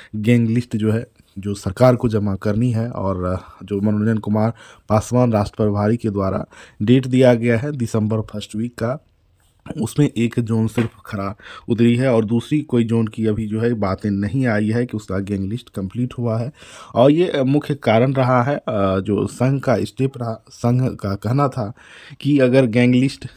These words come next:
कंप्लीट करके अगर जमा नहीं हुआ तीस दि-, अ, तीस नवंबर से पहले, तो आप सभी को,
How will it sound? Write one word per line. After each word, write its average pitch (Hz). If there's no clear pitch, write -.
कंप्लीट 135
करके 117
अगर 107
जमा 107
नहीं 92
हुआ 127
तीस 151
दि-, 113
अ, 113
तीस 143
नवंबर 117
से 110
पहले, 123
तो 92
आप 90
सभी 113
को, -